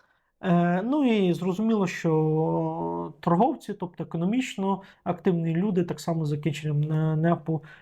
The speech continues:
з ними швидко розбираються. І в результаті не тільки українське, але українське суспільство особливо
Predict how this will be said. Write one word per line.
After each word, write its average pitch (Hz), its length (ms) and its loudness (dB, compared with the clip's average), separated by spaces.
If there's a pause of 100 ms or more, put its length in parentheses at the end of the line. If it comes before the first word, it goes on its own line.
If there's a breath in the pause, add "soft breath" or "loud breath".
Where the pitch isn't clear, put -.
з 151 60 -2
ними 165 200 4
швидко 175 340 -2
розбираються. 165 760 0
І 196 80 2
в 175 80 4
результаті 240 600 0 (840 soft breath)
не 220 120 -4
тільки 226 300 0
українське, 170 600 0
але 170 120 2
українське 214 500 -2
суспільство 190 540 -2
особливо 175 760 2